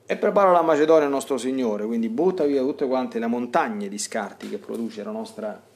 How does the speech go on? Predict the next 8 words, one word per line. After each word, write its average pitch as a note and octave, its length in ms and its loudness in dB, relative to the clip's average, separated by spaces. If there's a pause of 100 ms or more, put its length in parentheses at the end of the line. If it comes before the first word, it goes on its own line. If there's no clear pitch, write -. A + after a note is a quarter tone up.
(420)
volontà B2 360 -4
umana B2+ 600 -6 (100)
e E3+ 140 -2
prepara C#3+ 640 0
al B2+ 120 -8
Signore C#3+ 720 0
un, A#2 420 -4 (1300)
un, B2+ 300 -4